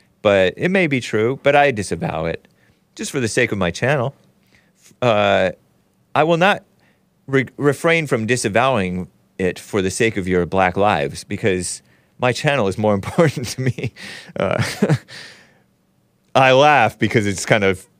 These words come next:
true. You are responsible for your own life. "That's why Weezer go dead, dead real fast,"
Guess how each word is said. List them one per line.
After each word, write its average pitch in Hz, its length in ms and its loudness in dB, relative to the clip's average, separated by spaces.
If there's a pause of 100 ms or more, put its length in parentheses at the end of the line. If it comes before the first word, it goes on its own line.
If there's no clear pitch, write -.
true. 101 400 2 (180)
You 156 380 4
are 127 100 6
responsible 113 720 0
for 104 100 -2
your 104 140 4
own 110 200 4
life. 85 380 0 (760)
"That's 165 400 4
why 131 300 4
Weezer 123 520 2
go 113 280 2
dead, 123 480 0
dead 92 360 0
real 123 300 0
fast," - 720 -4